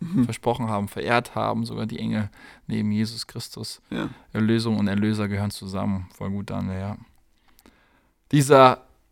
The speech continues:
Speaker 2: Schöpfer, der Erhalter der Schöpfung, ist zugleich auch der, das Haupt der Gemeinde,
Speaker 1: Ja.
Speaker 2: finden wir in Vers achtzehn wieder. Er ist der Herr der Gemeinde, er baut selbst die Gemeinde.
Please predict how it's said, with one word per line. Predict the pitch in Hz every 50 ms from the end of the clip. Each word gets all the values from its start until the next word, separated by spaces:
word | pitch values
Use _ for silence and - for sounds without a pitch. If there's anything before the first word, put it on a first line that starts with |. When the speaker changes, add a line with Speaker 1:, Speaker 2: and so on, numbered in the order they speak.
| _ _ _ -
Speaker 2:
Schöpfer, | - - 156 156 - - - 120 104 98 101 113 - - _ _ _ _ _ -
der | 110 107
Erhalter | 107 98 110 113 117 131 123 - 110 107 110 117 - - -
der | 110 107
Schöpfung, | - - 120 113 - - 117 117 117 117 -
ist | - 117 - - -
zugleich | - - 104 - 104 98 107 110 - - -
auch | 104 104 - -
der, | - - 101 101 101 113 - - - -
das | - 110 101 - -
Haupt | 101 104 107 - - 107
der | 101
Gemeinde, | 98 98 98 98 104 107 104 98 92 87 98
Speaker 1:
Ja. | 110 107 110 107 101 - -
Speaker 2:
finden | - 110 98 104 107
wir | 101
in | 104 -
Vers | - - 101 -
achtzehn | - 107 - - - 95 95
wieder. | 92 90 95 101 104 110 113 _ - - - - - - - -
Er | - 104 107 107 107
ist | 110 - -
der | 107 95
Herr | 95 107 110 117 120
der | 110 113 110
Gemeinde, | 110 110 104 104 104 104 98 98
er | 107 104
baut | 107 101 104 107 98 - - _
selbst | - 101 104 107 107 110 - - - - - - _ _ _ _ _ _ _ _ -
die | 107
Gemeinde. | 107 104 104 104 101 107 110 110 117 120 117 104